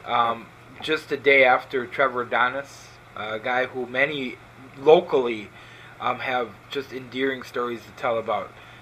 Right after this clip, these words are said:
about that gentleman. And, you know, I worked a couple shows of his as a ring announcer, and he always treated me great. And obviously, I didn't know him like some of the other guys did, but still a really hard loss for a guy at his age, only fifty-two. And, uh,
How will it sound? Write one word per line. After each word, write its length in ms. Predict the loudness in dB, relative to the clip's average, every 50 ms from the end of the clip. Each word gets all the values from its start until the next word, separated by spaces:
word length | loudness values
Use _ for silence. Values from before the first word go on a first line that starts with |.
| -20 -18 -8
about 260 | -4 -2 -2 -2 -2
that 240 | -2 -2 -2 -2 -2
gentleman. 480 | -2 -2 -2 -2 -4 -8 -8 -10 -10 -10
And, 180 | -12 -14 -12
you 120 | -12 -12 -8
know, 60 | -6
I 100 | -6 -6
worked 340 | -6 -4 -4 -4 -4 -4 -8
a 40 | -6
couple 260 | -6 -6 -6 -6 -12
shows 300 | -8 -4 -4 -4 -4 -6
of 60 | -8
his 220 | -6 -6 -6 -6 -8
as 120 | -10 -10
a 60 | -8
ring 160 | -8 -8 -8 -8
announcer, 380 | -8 -8 -8 -8 -10 -12 -14
and 100 | -12 -12
he 80 | -8 -6
always 260 | -4 -4 -4 -6 -8
treated 300 | -8 -8 -8 -8 -8 -10
me 120 | -16 -16
great. 360 | -14 -10 -6 -6 -4 -4 -6 -8
And 100 | -10 -16 -18 -18 -20 -20 -20 -20 -12 -6
obviously, 400 | -2 -2 0 0 -2 -4 -2 0
I 80 | 0 0
didn't 160 | 0 -2 -6
know 160 | -4 -4 -4
him 100 | -4 -4
like 160 | -4 -8 -8 -8
some 120 | -10 -14
of 60 | -8 -6
the 100 | -6 -6
other 140 | -6 -6
guys 220 | -6 -6 -6 -6 -6 -6 -8
did, 200 | -8 -8 -8 -6
but 180 | -6 -6 -6 -8 -14 -20 -20 -20 -20
still 360 | -16 -4 4 6 6 6 6
a 200 | 2 -2 -6 -6
really 280 | -2 0 2 2 2
hard 280 | 2 2 0 0 0 0
loss 380 | 0 2 4 4 4 2 0 -4
for 120 | -10 -10
a 60 | -8 -4
guy 280 | -4 -2 -2 -2 -4 -6 -10 -10 -10
at 80 | -8
his 220 | -4 -4 -6 -4 -4
age, 220 | -6 -6 -6 -8 -10
only 180 | -12 -14 -14 -16
fifty-two. 720 | -14 -14 -14 -14 -14 -18 -18 -14 -10 -10 -8 -10 -10 -14 -16 -18 -18 -16 -16 -18 -16 -8 0
And, 220 | 4 4 6 8 8
uh, 200 | 10 10 8